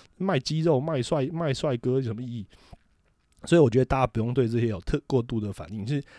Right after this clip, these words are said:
就是谁红骂谁啦，哦，他们其实都觉得这些人，呃，就是没有，不够艺术或不够有这个。但是我，我，我，我也不是要反驳这些，我只是跟你讲说，其实你仔细看的话，嗯，会，难道会就，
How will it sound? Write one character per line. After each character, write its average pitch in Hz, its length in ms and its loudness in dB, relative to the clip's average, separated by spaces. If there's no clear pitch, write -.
就 151 80 -2
是 165 100 0
谁 120 280 0
红 107 200 -2
骂 120 200 -6
谁 76 220 -14
啦， 73 260 -20
哦， 143 180 -16
他 170 100 -2
们 175 80 2
其 123 120 -6
实 - 20 -2
都 139 140 6
觉 98 180 -4
得 107 80 0
这 117 100 -2
些 107 180 -2
人， 82 420 -12
呃， 78 220 -14
就 95 120 -8
是 87 240 -10
没 101 120 -2
有， 101 140 0
不 95 120 -4
够 131 200 0
艺 127 160 -4
术 107 160 -6
或 117 100 -2
不 107 140 -8
够 107 180 -4
有 78 100 -6
这 87 120 -12
个。 82 200 -14
但 185 100 6
是 196 120 6
我， 98 180 -2
我， 113 300 0
我， 151 200 4
我 160 140 8
也 127 80 10
不 107 180 -4
是 113 60 -2
要 131 80 0
反 82 260 -8
驳 85 80 -12
这 98 80 -6
些， 104 60 -4
我 120 100 0
只 123 120 -2
是 120 80 0
跟 120 100 0
你 120 60 0
讲 90 120 -8
说， 101 160 -6
其 - 240 -4
实 180 60 6
你 185 80 6
仔 92 140 -2
细 127 120 -2
看 - 240 -4
的 82 120 -10
话， 95 280 -8
嗯， 82 420 -10
会， 180 240 6
难 113 200 -4
道 151 140 4
会 147 140 8
就， 131 200 2